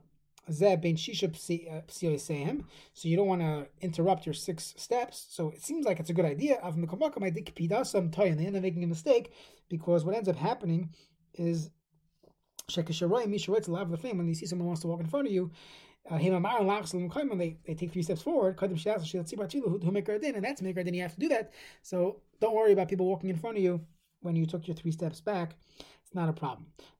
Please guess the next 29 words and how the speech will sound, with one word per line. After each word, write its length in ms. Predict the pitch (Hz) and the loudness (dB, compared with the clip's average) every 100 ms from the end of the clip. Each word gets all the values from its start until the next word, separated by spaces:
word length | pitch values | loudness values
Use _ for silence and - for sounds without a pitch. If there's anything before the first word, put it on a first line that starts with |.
| 165 | -4
Lekadusha, 480 | 156 147 165 247 180 | -2 0 2 2 4
V'Merach 300 | 170 214 208 | 6 4 2
B'Tfilasa, 640 | 160 170 233 - 196 185 | -4 0 0 0 0 0
U'Ke'es, 840 | 175 170 - - 226 233 175 - - | -4 -8 -8 -6 -2 0 -2 -6 -10
U'Be'esha 340 | 180 226 208 175 | -4 -2 -2 -2
Pasuk, 320 | 214 - 165 | -2 -2 0
Yeh 120 | 190 | 0
Shiat 260 | 160 170 156 | 0 -2 -2
Tzibur, 260 | 160 160 160 - | -2 -4 -6 -8
uh, 60 | 151 | -6
Lekadusha. 380 | 147 - 160 175 | -6 -6 -6 -2
When 80 | 165 | -2
you 60 | |
stop, 380 | 160 - - - _ - | 0 4 4 2 _ -8
the 60 | |
Shiat 220 | 160 196 165 | -2 -2 -2
Tzibur 320 | 220 180 165 | -2 -2 0
already 240 | 175 175 | 0 0
hit 280 | 151 170 - - | 0 -2 -4 -6
Kedusha. 460 | 156 160 233 294 - - - - - - | -2 0 2 2 0 -20 -20 -20 -8 0
Yochel 220 | 254 240 | 0 6
Lachs, 200 | 220 247 | 6 4
take 240 | 185 269 233 | 0 -4 -4
Lemekame, 380 | 226 285 262 | -2 2 2
Lemekadusha. 380 | 214 196 175 160 | 4 2 2 -2
You 60 | 160 | -2
can 80 | 156 | 0
go 80 | 185 | 2
back 220 | 185 | 2